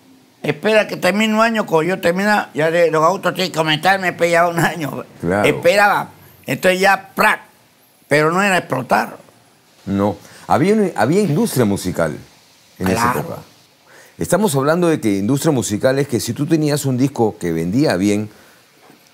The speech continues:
Speaker 2: las regalías que te caían eran fácil como para comprarte una casa o un
Speaker 1: Claro,
Speaker 2: departamento.
Speaker 1: claro.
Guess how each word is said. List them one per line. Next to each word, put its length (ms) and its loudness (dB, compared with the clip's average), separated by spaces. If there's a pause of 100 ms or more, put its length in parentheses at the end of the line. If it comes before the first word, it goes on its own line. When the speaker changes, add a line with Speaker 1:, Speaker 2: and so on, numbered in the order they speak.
Speaker 2:
las 180 0
regalías 420 0
que 120 -2
te 120 -4
caían 520 0
eran 280 -2
fácil 300 -4
como 180 0
para 140 -4
comprarte 320 -4
una 160 -2
casa 300 0
o 120 -8
un 60 0
Speaker 1:
Claro, 220 2
Speaker 2:
departamento. 720 -2
Speaker 1:
claro. 520 -16